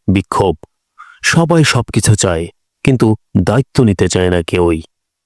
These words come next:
যিনি নতুন করে ক্ষমতায় এসেছেন, তিনি পড়লেন অথৈ সাগরে। একদিকে পুরনো শক্তির ফিরে আসার চক্রান্ত, অন্যদিকে নিজের সমর্থকদের হাজারো চাহিদা।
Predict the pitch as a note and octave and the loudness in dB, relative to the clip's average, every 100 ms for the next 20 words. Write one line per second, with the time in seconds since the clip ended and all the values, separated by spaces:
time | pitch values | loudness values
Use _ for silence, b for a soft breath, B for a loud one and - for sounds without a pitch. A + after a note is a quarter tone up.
0 | _ _ B - - _ G#2 A#2+ A#2 G#2+ | _ _ B -12 -12 _ 2 4 4 4
1 | C3 C3+ C3 B2+ - A2 A#2 B2 A#2 G#2+ | 4 4 4 2 2 2 2 0 0 0
2 | B2+ G#2 G2 G#2+ _ - A#2 A2+ A2+ A2+ | 0 2 2 0 _ -2 0 2 2 0
3 | F#2+ F#2+ - G2+ - G#2 - G2 F#2+ F2+ | 2 0 0 -2 0 0 0 0 0 0
4 | D#2+ _ _ _ _ _ - A2 G#2 G#2+ | -4 _ _ _ _ _ -6 -4 0 0
5 | G#2+ G2+ A#2 A#2+ A2+ G#2 - - A#2 G2+ | 0 0 2 2 4 2 -2 -2 -2 -2
6 | - A2+ A2 G2+ - F#2+ - G2+ G2+ G2+ | 0 0 0 0 -2 -2 -2 -4 -2 0
7 | G2+ B2 E3+ _ B B B A2 A#2 G#2+ | 0 0 -2 _ B B B 0 2 2
8 | A2 F#2+ F#2+ A2+ A2+ G#2 - A2 A2+ G2 | 0 0 0 2 2 0 -2 0 -2 -2
9 | G#2+ F2+ G2 F2+ - G#2 G#2+ G2 F2+ F#2 | -4 -2 -2 -2 -2 -2 0 0 -2 -2
10 | F#2+ F2+ | 0 -2